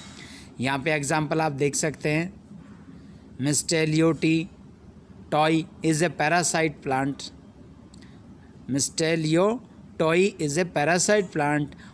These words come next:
which receive water and minerals from the host plants। यहाँ पे आप Mistelio toy की हम डेफिनेशंस के साथ साथ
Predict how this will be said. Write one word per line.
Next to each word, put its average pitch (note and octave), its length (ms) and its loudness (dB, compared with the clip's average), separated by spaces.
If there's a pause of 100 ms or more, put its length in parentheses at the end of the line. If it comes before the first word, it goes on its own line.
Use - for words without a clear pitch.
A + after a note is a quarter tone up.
(120)
which D#3 360 2
receive D#3+ 460 0
water D3+ 420 0
and D#3 140 0
minerals D3 440 -2
from C#3+ 180 -2
the C#3+ 120 0 (100)
host C3+ 340 -4
plants। A2+ 440 -2 (400)
यहाँ C3 300 -2
पे D#3 100 2
आप D3+ 340 -2 (600)
Mistelio D#3 500 0 (100)
toy D3+ 220 0
की D3+ 140 -2
हम C#3+ 260 -2
डेफिनेशंस D3 800 -2
के D3 120 -4
साथ C#3 200 -4
साथ D3 240 -4